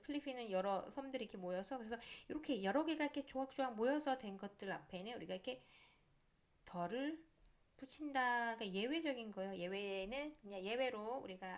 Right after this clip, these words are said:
알아주면 될 것 같고요. 그 다음에 Sunday, Monday, January, April 이렇게 요일이나, 요일이나 달 이름 앞에 안 쓴다는 거. 음. 그리고 지금 요거 팁 하나 그냥 잠깐 보고 갈까요? 여기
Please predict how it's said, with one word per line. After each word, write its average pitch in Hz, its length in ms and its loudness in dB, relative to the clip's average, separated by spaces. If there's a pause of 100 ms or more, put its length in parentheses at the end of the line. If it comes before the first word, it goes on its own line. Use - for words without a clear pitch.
알아주면 185 880 -6
될 180 160 -2
것 202 100 -4
같고요. 233 440 -2 (420)
그 - 60 -20
다음에 247 460 0
Sunday, 233 500 -2
Monday, 220 440 -6
January, 196 380 -8 (260)
April 208 540 -2
이렇게 160 260 -8
요일이나, 254 380 -2 (120)
요일이나 220 600 0
달 170 260 -8
이름 165 220 -8
앞에 156 360 -16 (300)
안 151 180 -12
쓴다는 151 560 -10
거. 151 600 -6 (1200)
음. 175 580 -16 (760)
그리고 254 140 -8
지금 277 160 -4
요거 233 180 -6
팁 - 240 -6
하나 359 200 -2
그냥 302 200 -2
잠깐 277 300 -6
보고 262 220 -4
갈까요? 269 840 -2
여기 294 920 -4